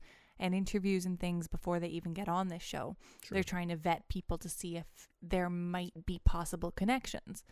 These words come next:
Speaker 1: 'Cause the worst thing for the show would, for all these, like, fifty people to get in there and no one likes each other.
Speaker 2: Mm-hmm.
Speaker 1: So they're trying to make connections even before. So that could totally be run by, like, a computer program.
Speaker 2: Wow.
Speaker 1: Matching these people up. And then you put them all in a room and see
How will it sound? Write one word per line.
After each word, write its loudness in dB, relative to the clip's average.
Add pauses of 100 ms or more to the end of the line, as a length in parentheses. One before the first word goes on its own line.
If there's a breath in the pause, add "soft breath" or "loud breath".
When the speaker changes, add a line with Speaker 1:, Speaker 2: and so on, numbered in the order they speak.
(280 loud breath)
Speaker 1:
'Cause 2
the 10
worst 4
thing 2
for -2
the 2
show -2
would, -2
for -4
all 4
these, -2
like, -4
fifty -4
people -4
to -10
get 0
in -2
there -4 (280 soft breath)
and 4
no 6
one 0
likes -8
each -8
other. -6
Speaker 2:
Mm-hmm. -6
Speaker 1:
So 4
they're 6
trying 0
to 0
make -4
connections -4
even -4
before. 2 (340 soft breath)
So 4
that 8
could 0
totally 6
be -4
run -4
by, 2
like, -4
a -4
computer 0
program. -4
Speaker 2:
Wow. -4
Speaker 1:
Matching 2
these -4
people 0
up. 0 (680 soft breath)
And 6
then 6
you -4
put 0
them 0
all 4
in 0
a -2
room 4
and 0
see -4